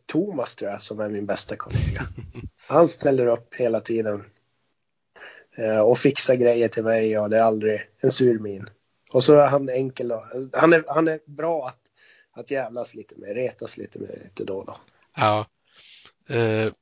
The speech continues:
Speaker 2: Marcus Jonsson frågar, hur viktigt är psyket hos målvakten kontra fysiken?
Speaker 1: <clears throat>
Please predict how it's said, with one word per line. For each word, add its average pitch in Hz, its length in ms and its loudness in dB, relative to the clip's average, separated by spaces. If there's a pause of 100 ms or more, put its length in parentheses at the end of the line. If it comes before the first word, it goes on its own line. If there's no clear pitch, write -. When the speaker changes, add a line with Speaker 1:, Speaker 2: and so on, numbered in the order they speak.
(400)
Speaker 2:
Marcus 143 480 2
Jonsson 156 500 -2
frågar, 127 380 0
hur 147 160 0
viktigt 147 480 -2
är 143 40 0
psyket 147 680 -4
hos 117 340 0
målvakten 113 1040 0 (500)
kontra 117 400 -4
fysiken? 143 920 0
Speaker 1:
<clears throat> - 40 -20